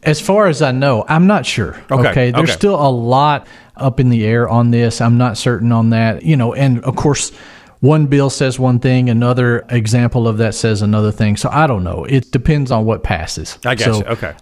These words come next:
Speaker 2: So
Speaker 1: we'll
Speaker 2: we'll
Speaker 1: see
Speaker 2: see
Speaker 1: what
Speaker 2: what they do with
Speaker 1: happens.
Speaker 2: the existing
Speaker 1: Yeah.
Speaker 2: ones. So if
Speaker 1: Yeah.
Speaker 2: you already
Speaker 1: One
Speaker 2: have one
Speaker 1: thing
Speaker 2: in place, kind of
Speaker 1: Yeah,
Speaker 2: thing.
Speaker 1: one thing that I saw was about a four hundred thousand dollar limit. So it's
Speaker 2: Oh,
Speaker 1: not gonna
Speaker 2: okay.
Speaker 1: affect anything under four hundred thousand dollars. So if you, you have an inherited I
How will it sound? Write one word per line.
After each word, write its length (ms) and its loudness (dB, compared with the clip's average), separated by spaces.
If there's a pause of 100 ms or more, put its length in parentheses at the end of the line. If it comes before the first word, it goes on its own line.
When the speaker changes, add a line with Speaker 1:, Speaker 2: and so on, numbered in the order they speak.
Speaker 2:
So 140 2
Speaker 1:
we'll 80 4
Speaker 2:
we'll 80 4
Speaker 1:
see 80 2
Speaker 2:
see 80 2
Speaker 1:
what 40 4
Speaker 2:
what 80 2
they 100 2
do 120 2
with 100 0
Speaker 1:
happens. 40 -6
Speaker 2:
the 80 -2
existing 440 -4
Speaker 1:
Yeah. 60 -8
Speaker 2:
ones. 340 -8
So 80 -2
if 60 2
Speaker 1:
Yeah. 100 0
Speaker 2:
you 60 -2
already 260 0
Speaker 1:
One 120 0
Speaker 2:
have 180 0
one 140 2
Speaker 1:
thing 80 -4
Speaker 2:
in 20 -6
place, 580 -8
kind 140 -10
of 80 -4
Speaker 1:
Yeah, 100 2
Speaker 2:
thing. 80 0
Speaker 1:
one 160 4
thing 300 0
that 160 0
I 80 -2
saw 320 0
was 240 0
about 280 0
a 60 -2
four 240 0
hundred 340 -2
thousand 420 0
dollar 320 0
limit. 440 0
So 460 0
it's 160 -2
Speaker 2:
Oh, 80 2
Speaker 1:
not 160 2
gonna 140 2
Speaker 2:
okay. 40 2
Speaker 1:
affect 380 -2
anything 600 2
under 380 2
four 280 0
hundred 300 0
thousand 420 0
dollars. 640 -4
So 200 0
if 140 -4
you, 200 -4
you 140 0
have 320 -2
an 80 2
inherited 540 -2
I 80 -4